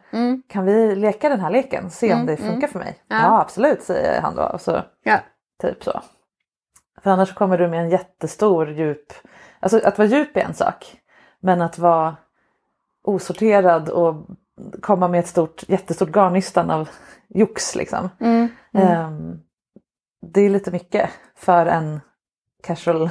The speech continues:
Speaker 2: <laughs> lekrelation.
Speaker 1: Ja. Ja, och där är det liksom, eh, eftersom jag har ett behov av att utforska och testa och liksom
Speaker 2: Mm.
Speaker 1: ställa frågor. Ehm, men med då den här experimentpartnern så kan
Speaker 2: Mm.
Speaker 1: man ju välja ut,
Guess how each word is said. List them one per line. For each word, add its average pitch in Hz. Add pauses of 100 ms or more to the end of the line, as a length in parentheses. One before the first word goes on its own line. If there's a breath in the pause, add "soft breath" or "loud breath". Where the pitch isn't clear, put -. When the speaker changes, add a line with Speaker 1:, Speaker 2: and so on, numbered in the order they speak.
Speaker 2:
<laughs> -
lekrelation. 175
Speaker 1:
Ja. 196 (920 soft breath)
Ja, 262
och 247
där 233
är 285
det 285
liksom, 262 (260)
eh, 135
eftersom 214 (880)
jag 294
har 269
ett 226
behov 180
av 151
att -
utforska -
och - (180)
testa -
och -
liksom -
Speaker 2:
Mm. 226 (520)
Speaker 1:
ställa 185
frågor. 180 (440)
Ehm, 175 (680)
men 190
med 190
då 185
den 185
här 180
experimentpartnern 190
så 214
kan 196
Speaker 2:
Mm. 202
Speaker 1:
man 208
ju 170
välja 170
ut, -